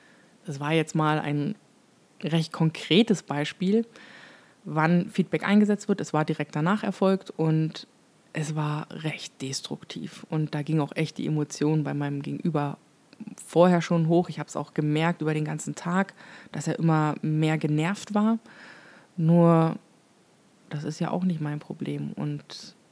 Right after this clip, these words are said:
das ist seine Situation gewesen an der Stelle.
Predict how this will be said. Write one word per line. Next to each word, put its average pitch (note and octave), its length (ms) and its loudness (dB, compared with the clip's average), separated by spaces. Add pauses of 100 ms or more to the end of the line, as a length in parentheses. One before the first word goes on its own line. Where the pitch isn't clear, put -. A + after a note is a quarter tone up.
(360)
das D3 180 -10
ist - 260 -6
seine D#3 560 4
Situation C#3 840 -8
gewesen C#3 460 -4
an C#3 160 -8
der D3 140 -12
Stelle. D3 340 -10